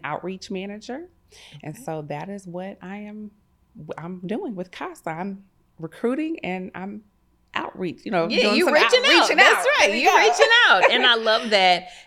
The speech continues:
Speaker 2: And I love that you understand just there are different ways to do outreach. So here you are on a podcast doing outreach,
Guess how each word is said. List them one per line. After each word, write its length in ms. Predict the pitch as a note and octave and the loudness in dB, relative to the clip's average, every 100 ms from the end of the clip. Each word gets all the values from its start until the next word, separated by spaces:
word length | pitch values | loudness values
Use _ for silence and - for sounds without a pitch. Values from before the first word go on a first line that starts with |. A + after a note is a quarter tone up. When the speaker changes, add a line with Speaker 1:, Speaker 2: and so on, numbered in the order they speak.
| - | -2
Speaker 2:
And 160 | F#3+ | 2
I 60 | F#3+ | 2
love 340 | G3 G3 F#3+ | 2 -2 0
that 280 | F#3+ F3+ - | 0 0 -2
you 760 | D#3 E3+ G3 F#3+ F#3 F3+ F3 - _ _ - | -10 -10 -8 -8 -8 -10 -14 -18 _ _ -6
understand 1120 | E3 E3+ E3 - - E3+ E3 D#3+ D3+ D3+ - _ _ _ _ _ _ - _ _ _ - | -4 -4 -8 -8 -4 -2 -2 -6 -10 -12 -16 _ _ _ _ _ _ -20 _ _ _ -12
just 360 | F3+ F3 - - | -10 -10 -12 -20
there 260 | F3+ F3 D#3+ | -4 -2 -2
are 80 | E3+ | -4
different 460 | F3+ F3+ F3+ B2+ | -6 -6 -6 -6
ways 520 | D#3 D3 C3+ A#2 - - | -2 -2 -2 -8 -14 -16
to 140 | - | -14
do 180 | D3 A#2+ | -10 -6
outreach. 720 | C3+ D#2+ F#2 F2+ - - - _ _ _ | -6 -6 -12 -16 -16 -20 -20 _ _ _
So 540 | - E3 D3 C#3+ - - | -4 -2 0 -2 -6 -12
here 200 | - F#3 | -6 -4
you 200 | E3 E3 | -4 -4
are 180 | D#3+ D3+ | -2 -2
on 120 | C#3 | -4
a 60 | C3 | -4
podcast 720 | F#3 D#3+ D3 C3+ A#2+ C#3+ - | -2 -2 -2 -8 -8 -12 -10
doing 400 | D3+ D3 C#3 - _ | -10 -8 -12 -16 _
outreach, 600 | E3 D3+ G#2 A#2+ C2 - | -2 -2 -6 -12 -14 -16